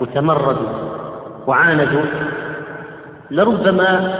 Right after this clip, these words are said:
بادر إلى الدعاء عليهم وتعجل هلاكهم. <clears throat> والنبي صلى الله عليه وسلم ضرب لنا مثلًا في عدم الاستعجال بالدعاء على المعاندين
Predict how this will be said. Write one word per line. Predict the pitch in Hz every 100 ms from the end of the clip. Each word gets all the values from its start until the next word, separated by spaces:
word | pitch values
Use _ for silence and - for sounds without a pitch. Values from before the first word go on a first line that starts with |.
| - -
بادر | 202 208 170 -
إلى | 151 147
الدعاء | - 135 160 147 127
عليهم | 135 131 - - - - - - - - - - - - - - - - - - - - - 135
وتعجل | 151 147 151 185 156 170
هلاكهم. | 147 - 143 160 156 - 143 165 156 160 170 - - - -
<clears throat> | - - - - - - - -
والنبي | 139 151 156 160 -
صلى | 135
الله | 131 139
عليه | 127 123
وسلم | - 135 123
ضرب | 139 135 127
لنا | 135 139
مثلًا | 160 160 160 220 262 - - - - - - -
في | 139
عدم | 139 175 156
الاستعجال | 143 139 143 123 131 147 175 - - - - - -
بالدعاء | 139 143 143 156 147
على | 127 139 135 135 - - - - - -
المعاندين | 131 131 127 135 123 135 165 202 -